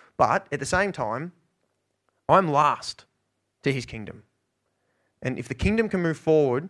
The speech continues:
through me doing something or being tired or whatever it is, and God's still working on me,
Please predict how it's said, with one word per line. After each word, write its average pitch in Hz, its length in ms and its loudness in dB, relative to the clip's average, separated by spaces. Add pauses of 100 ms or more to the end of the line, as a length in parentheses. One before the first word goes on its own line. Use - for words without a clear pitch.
(240)
through 147 160 2
me 156 180 2
doing 165 380 0
something 151 460 -2
or 120 100 -2
being 156 320 -2
tired 147 420 2
or 139 40 0
whatever 156 280 2
it 139 80 2
is, 135 160 0
and 127 100 -8
God's 156 260 4
still 160 180 -2
working 139 400 0
on 127 160 -8
me, 127 260 -8